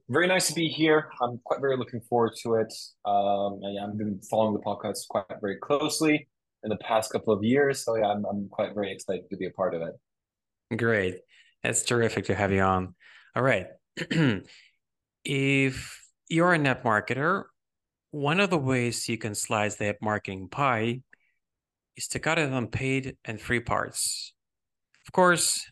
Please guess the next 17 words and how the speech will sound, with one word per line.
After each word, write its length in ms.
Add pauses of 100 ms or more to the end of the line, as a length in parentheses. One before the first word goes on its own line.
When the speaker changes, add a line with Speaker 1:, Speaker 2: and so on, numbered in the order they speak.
(120)
Speaker 2:
when 120
you 80
think 240
about 400
the 160
free 220
part, 360 (220)
the 240
App 120
Store 180
optimization 580
comes 240
to 100
mind. 420 (880)
To 80
be 120
fair, 640